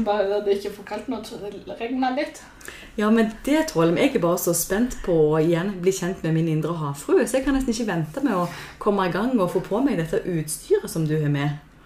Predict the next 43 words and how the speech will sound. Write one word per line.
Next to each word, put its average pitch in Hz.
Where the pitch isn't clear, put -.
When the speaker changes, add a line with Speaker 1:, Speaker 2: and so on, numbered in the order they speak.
Speaker 1:
Ja, 330
skal 262
vi 240
se, 226
jeg 214
har 262
noen 262
B -
H-er, 262
eh, 262
så 262
du 262
kan, 254
eh, 247
skal, -
vi 254
må 269
finne 262
ut 254
hvordan 262
pa-, 226
passer 262
deg 254
å 208
ha 208
den 208
i 202
bilen. 170
Speaker 2:
Ja, 220
det 226
blir 254
kjempeviktig. 247
Hvor 262
B 233
H-størrelse 247
tror 240
du 226
jeg 220
må 202
ha? 262
Speaker 1:
Jeg 226
vet 247
ikke. 359